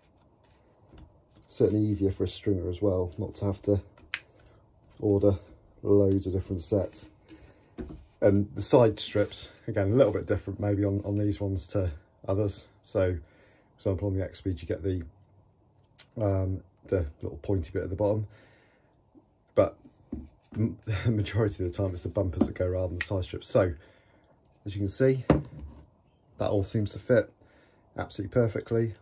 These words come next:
All the grommets are lined up, all good. Nice and flush on the top as well. And the other added bonus as well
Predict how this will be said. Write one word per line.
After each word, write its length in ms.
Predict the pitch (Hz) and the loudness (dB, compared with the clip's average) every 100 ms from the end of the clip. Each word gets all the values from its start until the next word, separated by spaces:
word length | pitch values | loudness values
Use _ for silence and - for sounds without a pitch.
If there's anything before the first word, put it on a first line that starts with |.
| - | -4
All 140 | 110 | -2
the 60 | 95 | 0
grommets 360 | 110 104 - | 0 0 -2
are 40 | 101 | 0
lined 280 | 107 104 | 2 2
up, 180 | 107 95 - - - _ _ _ _ _ | 2 2 0 -4 -8 _ _ _ _ _
all 120 | 123 | 0
good. 300 | 101 110 101 - - _ _ _ _ _ _ _ _ _ - _ _ 104 | 2 4 2 -2 -16 _ _ _ _ _ _ _ _ _ -20 _ _ -6
Nice 160 | 92 | -4
and 80 | 95 | -4
flush 280 | - 104 - | -2 -2 -2
on 80 | 101 | -4
the 60 | |
top 280 | 98 120 104 | -2 -4 -2
as 120 | 101 | 0
well. 260 | 117 117 107 - - - - - | 2 2 2 -6 -20 -20 -6 0
And 160 | 107 | 6
the 60 | 117 | 8
other 160 | 110 | 8
added 220 | 104 101 92 | 6 4 2
bonus 380 | 107 98 92 | 2 2 -2
as 120 | 80 - | -4 0
well 360 | 92 92 95 | 2 2 -2